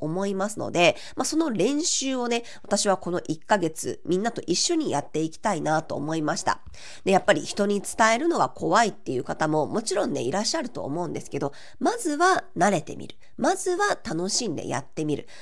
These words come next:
そうしてね、この自分の彗星力を鍛えていただければと思います。まあ、そういう一ヶ月のスタートとしてですね、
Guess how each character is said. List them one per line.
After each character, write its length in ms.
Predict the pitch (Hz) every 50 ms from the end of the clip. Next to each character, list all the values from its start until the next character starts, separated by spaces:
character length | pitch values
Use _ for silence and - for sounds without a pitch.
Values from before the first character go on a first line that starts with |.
| - -
そ 200 | - - 349 359
う 40 |
し 40 | 330
て 100 | - 330
ね、 120 | 294 311 302
こ 140 | - 185
の 120 | 160 156 139
自 180 | 143 - 165
分 220 | 160 208 226 226 226
の 100 | 214 196
彗 340 | - - - 254 262 262 330
星 280 | - - 311 247 196
力 240 | 156 117 - - -
を 140 | 117 - - -
鍛 300 | - - - 185 160 139
え 40 |
て 160 | - - - -
い 120 | - 151
た 120 | - 160 156
だ 120 | 156 156
け 140 | 156 160 151
れ 100 | 143 139
ば 140 | - - -
と 120 | - -
思 260 | - 135 143 147 147
い 80 | 139 113
ま 140 | 107 113 165
す。 120 | - - - - - - - - -
ま 120 | - - 208
あ、 20 |
そ 240 | 214 - 302 320 330
う 60 | 330
い 80 | 311 302
う 100 | 294 - -
一 140 | 240 -
ヶ 200 | - - - 339
月 260 | 294 302 - - - -
の 180 | - 196 - -
ス 240 | - - - - -
タ 240 | - 415 392 359 269
ー 20 |
ト 280 | - - - - - -
と 100 | - 165
し 60 | - -
て 100 | - 175
で 100 | 131 -
す 100 | - 139
ね、 160 | 135 -